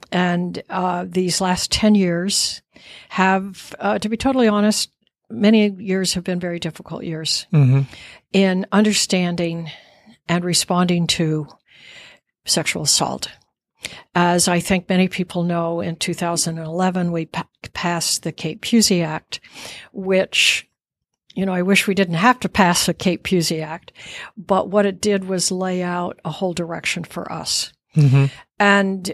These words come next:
Speaker 1: the Farr-Castle bill
Speaker 2: Mm-hmm.
Speaker 1: of this last year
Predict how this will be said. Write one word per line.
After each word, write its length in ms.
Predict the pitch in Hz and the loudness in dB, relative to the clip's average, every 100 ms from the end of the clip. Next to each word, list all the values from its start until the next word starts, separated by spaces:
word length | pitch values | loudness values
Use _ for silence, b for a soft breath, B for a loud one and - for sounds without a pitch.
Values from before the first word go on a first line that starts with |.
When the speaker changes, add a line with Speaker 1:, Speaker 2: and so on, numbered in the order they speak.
| - | -8
Speaker 1:
the 840 | 160 196 190 185 185 185 208 - - - _ _ | 0 2 2 0 -2 -4 -6 -10 -16 -20 _ _
Farr-Castle 840 | - 220 202 202 - 220 214 208 | -6 -4 -2 -4 -4 -4 -2 -4
bill 460 | 185 180 175 202 - _ | -6 -6 -6 -10 -14 _
Speaker 2:
Mm-hmm. 240 | 151 127 156 | 4 6 4
Speaker 1:
of 140 | 180 | 0
this 240 | 190 175 | -4 -2
last 420 | 190 185 185 - 190 | -2 -2 -4 -4 -2
year 440 | 175 175 185 - | -2 -4 -6 -10